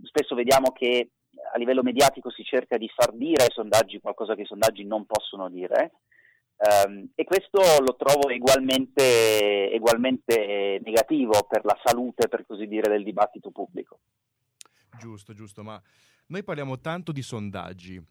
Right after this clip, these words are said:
Speaker 2: però ricordiamoci un anno, un anno importante, che è stato il duemilasedici, segnato da due eventi che hanno completamente stravolto,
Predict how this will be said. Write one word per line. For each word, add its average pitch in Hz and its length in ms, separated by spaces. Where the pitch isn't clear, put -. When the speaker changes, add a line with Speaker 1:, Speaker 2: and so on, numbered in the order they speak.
Speaker 2:
però 175 160
ricordiamoci 170 580
un 147 140
anno, 127 580
un 110 120
anno 117 140
importante, 101 640
che 107 60
è - 20
stato 135 180
il 131 80
duemilasedici, 107 760
segnato 156 440
da 120 200
due 156 300
eventi 156 460
che 127 120
hanno 110 160
completamente 139 480
stravolto, 117 840